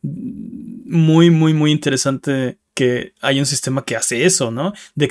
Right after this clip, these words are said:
de forma inconsútil, de forma tan, eh, transparente, no sé,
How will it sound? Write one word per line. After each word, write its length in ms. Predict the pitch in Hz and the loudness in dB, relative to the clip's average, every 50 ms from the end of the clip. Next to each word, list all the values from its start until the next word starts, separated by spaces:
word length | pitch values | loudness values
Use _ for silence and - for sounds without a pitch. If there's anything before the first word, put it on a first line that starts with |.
| - - | 0 0
de 140 | 175 156 | 0 0
forma 320 | - - 151 147 151 151 156 | 2 2 0 2 2 4 2
inconsútil, 680 | 151 147 - 135 127 131 - 143 131 - - 147 123 | 2 2 0 -2 -2 0 2 2 2 2 2 0 0
de 80 | 117 127 | -2 -2
forma 360 | - - 139 139 151 147 - | 0 0 0 2 2 0 0
tan, 380 | - 151 139 139 139 147 156 170 - - - - _ _ _ _ _ _ - | 2 2 2 2 2 -2 -4 -6 -10 -20 -20 -20 _ _ _ _ _ _ -2
eh, 680 | 151 127 120 117 - - - - - - 90 90 - - | 0 0 0 0 -2 -4 -6 -8 -8 -8 -8 -10 -10 -6
transparente, 720 | - 135 127 135 139 - - 131 127 143 180 180 - 131 | -2 -2 -2 -2 -2 -2 0 0 2 2 2 0 0 -2
no 120 | 120 123 131 | -4 -4 -4
sé, 280 | - - 147 147 - | -2 0 -2 -2 -2